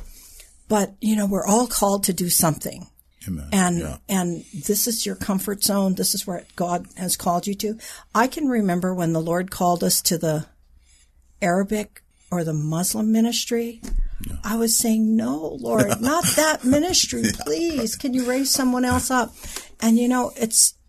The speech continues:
Speaker 1: the Muslim people are in my heart.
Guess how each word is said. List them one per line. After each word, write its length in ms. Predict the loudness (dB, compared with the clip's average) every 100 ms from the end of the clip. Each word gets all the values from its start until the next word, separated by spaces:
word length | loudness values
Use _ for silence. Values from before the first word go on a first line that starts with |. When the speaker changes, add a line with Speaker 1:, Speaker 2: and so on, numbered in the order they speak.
| _ -20 -18 -12 -12 -14 -20 -4
Speaker 1:
the 120 | 2
Muslim 360 | 4 4 2 -2
people 480 | -2 -2 -2 -2 -2
are 260 | -2 -2 -2
in 160 | 2 4
my 140 | 2
heart. 300 | 0 -4 -4